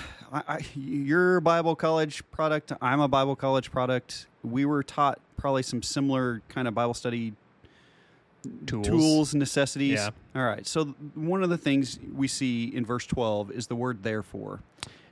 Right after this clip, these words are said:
Speaker 2: And
Speaker 1: And
Speaker 2: when you see a "therefore," you need to ask, "What's the therefore, therefore?"
Speaker 1: There you go. Okay.
Speaker 2: Ugh.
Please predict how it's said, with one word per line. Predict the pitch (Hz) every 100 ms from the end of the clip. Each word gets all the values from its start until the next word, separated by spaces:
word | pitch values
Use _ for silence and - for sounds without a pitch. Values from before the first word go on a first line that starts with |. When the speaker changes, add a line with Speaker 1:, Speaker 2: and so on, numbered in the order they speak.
| _
Speaker 2:
And | -
Speaker 1:
And | 104 101
Speaker 2:
when | 101 104
you | 104
see | - 135 135
a | 143
"therefore," | 139 143 131 - 104 101 98
you | 98 98
need | 101 101
to | 117
ask, | 117 104 98 - -
"What's | 104 104
the | - 117
therefore, | 110 107 107 104 113 107 110
therefore?" | 110 98 92 104 - 120
Speaker 1:
There | 127
you | 135 123
go. | 117 101 - -
Okay. | 120 120 101 95 - -
Speaker 2:
Ugh. | - 92